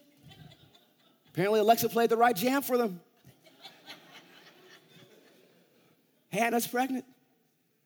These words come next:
She gives birth to a son, and she names him Samuel, which means, "God heard me."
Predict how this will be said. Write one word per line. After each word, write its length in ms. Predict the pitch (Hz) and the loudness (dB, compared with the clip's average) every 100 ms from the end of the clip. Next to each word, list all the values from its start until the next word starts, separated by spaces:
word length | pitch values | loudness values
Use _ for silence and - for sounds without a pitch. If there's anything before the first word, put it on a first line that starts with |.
| _ _ _ _ _ _ _ - _ _ _ _ _ - | _ _ _ _ _ _ _ -20 _ _ _ _ _ -12
She 120 | 185 139 | -12 -4
gives 220 | 190 190 | -2 -2
birth 240 | 185 202 185 | -2 -4 -4
to 140 | 180 | -6
a 40 | |
son, 400 | 175 - 208 196 190 _ _ _ _ _ _ _ _ _ _ _ | -6 -6 -8 -10 -14 _ _ _ _ _ _ _ _ _ _ _
and 180 | 147 139 | -6 -4
she 140 | 165 | -4
names 360 | 165 175 175 160 | -4 -2 -4 -6
him 280 | 147 135 139 _ _ _ _ - | -12 -12 -16 _ _ _ _ -16
Samuel, 800 | - - - 120 92 87 - _ _ _ _ _ _ _ _ _ _ _ _ - | -10 -6 -6 -6 -10 -18 -20 _ _ _ _ _ _ _ _ _ _ _ _ -12
which 200 | 120 131 | -10 -4
means, 520 | 135 135 131 131 - _ _ _ - | -4 -4 -6 -12 -20 _ _ _ -12
"God 200 | 107 87 | -12 -12
heard 240 | 104 82 | -14 -18
me." 120 | - | -20